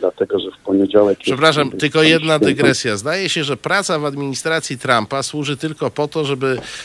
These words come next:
Speaker 2: e, wylecieć stamtąd i napisać książkę. Bo mam wrażenie, że tam takie ścieżki kariery już w Stanach piszą. No, załapać się
Speaker 1: I
Speaker 2: do administracji
Speaker 1: dzięki temu,
Speaker 2: Trumpa,
Speaker 1: tak,
Speaker 2: a
Speaker 1: i
Speaker 2: potem
Speaker 1: dzięki
Speaker 2: wydać
Speaker 1: temu,
Speaker 2: książkę.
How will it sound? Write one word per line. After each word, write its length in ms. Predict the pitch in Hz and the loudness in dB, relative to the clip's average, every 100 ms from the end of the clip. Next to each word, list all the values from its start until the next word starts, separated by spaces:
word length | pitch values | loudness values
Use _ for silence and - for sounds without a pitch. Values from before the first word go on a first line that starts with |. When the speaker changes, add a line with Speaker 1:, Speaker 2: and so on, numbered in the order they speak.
| - | -6
Speaker 2:
e, 140 | 113 | -4
wylecieć 480 | 101 131 165 160 131 | 0 2 2 2 -2
stamtąd 480 | - 147 127 135 104 | 2 2 2 -4 -6
i 60 | 123 | -4
napisać 460 | 123 120 - 113 | -2 -2 -2 -2
książkę. 460 | - 107 80 - 78 80 | 0 -2 -2 -6 -8 -10
Bo 60 | |
mam 220 | 92 113 113 | -4 -2 2
wrażenie, 400 | 120 123 120 107 | 2 2 2 0
że 80 | |
tam 180 | 101 110 | -2 -2
takie 240 | 113 110 113 | -2 -2 -2
ścieżki 380 | - 123 - | 0 -2 -2
kariery 420 | 117 113 110 92 85 | 0 2 4 4 2
już 200 | 78 - | -2 -4
w 60 | |
Stanach 360 | - 87 82 - | -2 -2 -2 -4
piszą. 380 | 87 78 76 76 | -6 -6 -6 -8
No, 180 | 78 78 - - - | -8 -10 -12 -14 0
załapać 480 | 101 135 147 147 - | 6 8 8 4 10
się 100 | 156 | 12
Speaker 1:
I 60 | |
Speaker 2:
do 100 | 170 | 12
administracji 640 | 120 139 151 151 143 139 | 8 10 10 10 8 6
Speaker 1:
dzięki 140 | 131 131 | 8 10
temu, 100 | 127 | 10
Speaker 2:
Trumpa, 240 | 120 123 | 8 6
Speaker 1:
tak, 180 | 107 107 | 4 2
Speaker 2:
a 40 | 135 | 2
Speaker 1:
i 20 | |
Speaker 2:
potem 140 | 143 | 2
Speaker 1:
dzięki 160 | 143 143 | 4 4
Speaker 2:
wydać 260 | 139 135 | 4 2
Speaker 1:
temu, 260 | - 139 135 | 6 6 8
Speaker 2:
książkę. 180 | 135 | 4